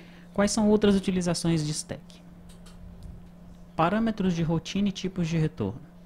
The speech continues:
Então os parâmetros que vêm nos métodos e o retorno também ficam em stack. Chamadas a funções da A P I do Windows. Essas chamadas de funções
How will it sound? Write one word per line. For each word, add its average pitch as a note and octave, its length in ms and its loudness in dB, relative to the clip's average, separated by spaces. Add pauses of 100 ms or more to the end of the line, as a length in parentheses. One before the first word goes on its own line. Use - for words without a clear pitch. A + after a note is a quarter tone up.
(100)
Então A#2+ 140 -6
os C3 120 -8
parâmetros D#3+ 560 -2
que C#3+ 120 -6
vêm A#2+ 180 -2
nos B2+ 220 -2
métodos A#2+ 520 -4 (640)
e F3+ 120 2
o F#3 60 4
retorno C#3 640 0 (300)
também C#3+ 280 0
ficam C#3+ 380 -2
em D3 60 2
stack. - 340 -8 (1120)
Chamadas G3 520 0
a F#3+ 60 2
funções F3 460 -2
da D#3+ 140 0
A E3 40 -4
P D#3+ 220 -2
I D#3+ 80 -2
do D#3 100 -4
Windows. C#3 600 -4 (440)
Essas B2 300 -8
chamadas G#2+ 460 -4
de A2 100 -8
funções E3 680 -6